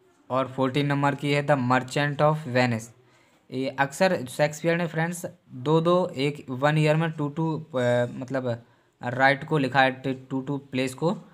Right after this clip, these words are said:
अ, परफॉर्मेंस किया है। जैसे यहाँ थर्टीन, और फ़ोर्टीन नंबर की है,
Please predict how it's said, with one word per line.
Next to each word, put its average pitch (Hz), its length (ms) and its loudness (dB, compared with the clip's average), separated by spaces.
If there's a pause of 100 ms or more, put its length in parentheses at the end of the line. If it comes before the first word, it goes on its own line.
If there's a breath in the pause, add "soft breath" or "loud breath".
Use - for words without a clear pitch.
(200 loud breath)
अ, 120 100 -4
परफॉर्मेंस 131 640 2
किया 120 240 2
है। 107 160 -4
जैसे 123 260 -4
यहाँ 131 260 0
थर्टीन, 151 640 -2 (580)
और 131 200 -4
फ़ोर्टीन 131 460 -2
नंबर 135 320 0
की 135 120 -4
है, 135 360 -4